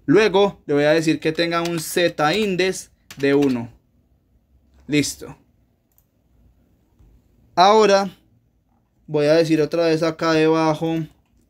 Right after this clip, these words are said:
eh, punto timeline item content. Le voy a decir dos puntos, dos puntos before. Abro llaves. Y aquí es donde le voy a decir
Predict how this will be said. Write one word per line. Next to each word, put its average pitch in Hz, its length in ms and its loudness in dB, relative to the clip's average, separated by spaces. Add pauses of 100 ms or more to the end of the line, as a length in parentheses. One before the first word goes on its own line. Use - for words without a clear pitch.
(1120)
eh, 135 720 0 (1080)
punto 147 360 -2
timeline 165 880 -2 (500)
item 180 320 -2
content. 202 680 -2 (800)
Le 147 80 -4
voy 143 80 2
a 151 80 4
decir 156 260 2
dos 156 160 -2
puntos, 165 220 -4
dos 160 140 -2
puntos 170 320 -2
before. 196 540 0 (460)
Abro 151 340 0
llaves. 190 580 0 (2750)
Y 156 140 4
aquí 151 280 4
es 156 80 4
donde 175 200 0
le 165 60 2
voy 151 100 2
a 156 60 2
decir 156 520 -2